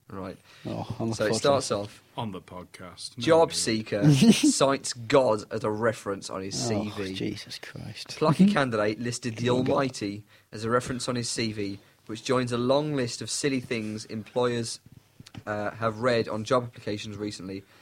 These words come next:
Speaker 1: according to a survey by Career Builder." So we've got, I mean, there's, there's all sorts of time here. One candidate boldly claimed that his experience included being master of time and the universe,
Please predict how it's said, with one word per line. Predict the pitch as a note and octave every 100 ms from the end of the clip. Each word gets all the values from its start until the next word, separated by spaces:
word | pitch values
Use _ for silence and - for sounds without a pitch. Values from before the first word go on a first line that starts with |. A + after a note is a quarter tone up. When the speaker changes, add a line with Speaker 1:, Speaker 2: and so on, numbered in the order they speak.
| - -
Speaker 1:
according | - A2+ A2
to | - G#2+
a |
survey | - A#2 G#2 G2
by | F#2+ G2+
Career | - G#2+ G2
Builder." | G2 F#2+ F#2 F#2+ _ _ - - - - - _ _ _ _ _ -
So | - - A2
we've | G#2+
got, | A#2 A2
I | A#2
mean, | A2+
there's, | A#2 A2
there's | B2 B2 -
all | C3+ C3
sorts | A#2+ G#2 -
of |
time | G2+ G#2+ G2+
here. | G#2
One | A#2 D3+ D#3+
candidate | D#3 C3 G#2+ G2+ G2+ -
boldly | A2 A2+ A2
claimed | G#2+ A2 G#2+
that | G#2+ A2
his | A#2 A#2
experience | - - C#3+ B2 G2+ G2 - _
included | G#2+ G#2 A2+ G#2+ G#2 - - _ _
being | A2 G#2+ A2+
master | B2 B2+ B2+ -
of | A2+ -
time | - A2 G#2+ G#2
and | G#2
the | G#2
universe, | A2 G#2 F#2+ F#2+ -